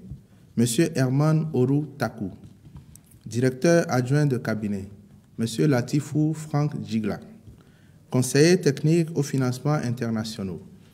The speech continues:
Madame Maryse Lokosu, épouse Loko. Secrétaire technique de la cellule de suivi des programmes économiques et financiers, Monsieur Elvis Daoumé.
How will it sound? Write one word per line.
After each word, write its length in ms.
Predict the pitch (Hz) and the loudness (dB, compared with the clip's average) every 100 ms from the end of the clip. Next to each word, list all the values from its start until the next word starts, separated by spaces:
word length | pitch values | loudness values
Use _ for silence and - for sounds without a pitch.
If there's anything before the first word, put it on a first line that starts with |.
| - - - | -20 -20 -4
Madame 400 | 113 127 147 160 | 0 4 6 6
Maryse 480 | 139 127 135 156 131 | 4 4 4 4 4
Lokosu, 680 | 117 127 127 120 - 151 156 | 0 0 0 -2 -2 -2 -2
épouse 460 | 113 - 139 135 101 | -6 -2 0 0 -2
Loko. 300 | 107 107 101 - - - _ _ - - _ | -6 -6 -10 -14 -20 -20 _ _ -20 -20 _
Secrétaire 580 | - 139 - 139 175 175 | -2 -2 2 2 4 4
technique 680 | 156 131 151 170 165 - - - | 4 2 2 2 0 -8 -16 -8
de 100 | 120 | -2
la 160 | 113 113 | 0 0
cellule 380 | - 147 180 170 | 2 6 6 6
de 100 | 131 | 4
suivi 400 | - 131 156 165 | 4 2 2 4
des 140 | 120 | 2
programmes 400 | - 123 139 139 | 0 0 2 2
économiques 560 | 120 117 113 135 139 - | 0 0 0 0 -2 -4
et 120 | - | -8
financiers, 680 | 123 113 107 107 147 156 160 - - - - - | -6 -6 -4 -4 0 0 -2 -10 -20 -20 -12 -2
Monsieur 320 | 117 - 151 | 0 2 0
Elvis 560 | 131 120 117 151 151 - - 104 | 2 0 4 4 2 -4 -12 -6
Daoumé. 380 | 107 107 107 | -2 0 -2